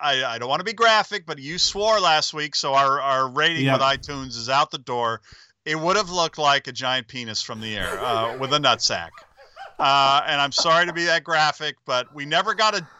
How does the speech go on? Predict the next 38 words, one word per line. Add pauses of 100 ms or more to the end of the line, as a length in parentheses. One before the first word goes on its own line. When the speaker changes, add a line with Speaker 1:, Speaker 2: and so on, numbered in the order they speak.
(180)
Speaker 1:
drone
shot
before
they
started
destroying
it
today
while
we're
recording
this,
and
they
are
destroying
it.
It's
Speaker 2:
It's
Speaker 1:
gone.
Speaker 2:
gone. (320)
Speaker 1:
Oh,
it's
gone. (100)
Uh,
that
was
quick.
Uh, (280)
so, (480)
no,
but
I
think
it's
a
serious
topic,